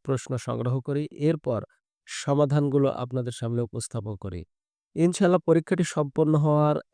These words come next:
এক থেকে তিন ঘন্টার মধ্যেই পূর্ণাঙ্গ প্রশ্নের সঠিক উত্তর আমরা ব্যাখ্যা সহ তুলে ধরবো। একশোটি এমসিকিউ প্রশ্নের সমাধান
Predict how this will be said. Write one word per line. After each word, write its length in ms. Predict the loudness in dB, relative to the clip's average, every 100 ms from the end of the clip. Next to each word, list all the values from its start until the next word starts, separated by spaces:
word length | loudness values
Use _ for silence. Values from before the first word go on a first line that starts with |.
| 4
এক 60 | 4 0
থেকে 260 | -6 -4 -4 0
তিন 160 | 2 2
ঘন্টার 360 | 2 2 2 2
মধ্যেই 400 | 2 0 -4 -6 -10 _ _
পূর্ণাঙ্গ 480 | -4 -2 -2 -2 0 -2
প্রশ্নের 460 | -2 -6 -6 -8 -8 -8
সঠিক 300 | -8 -6 -2
উত্তর 300 | -2 0 -2 -2 _ _ _ -8
আমরা 200 | -4 -2 0
ব্যাখ্যা 280 | 0 0 -2
সহ 160 | 0 -2
তুলে 220 | 0 -2
ধরবো। 240 | -2 -4 -6 -4
একশোটি 300 | -4 -4 -2 0
এমসিকিউ 400 | 0 -2 -4 -2
প্রশ্নের 380 | -4 -4 -6 -2
সমাধান 340 | -2 -2 -4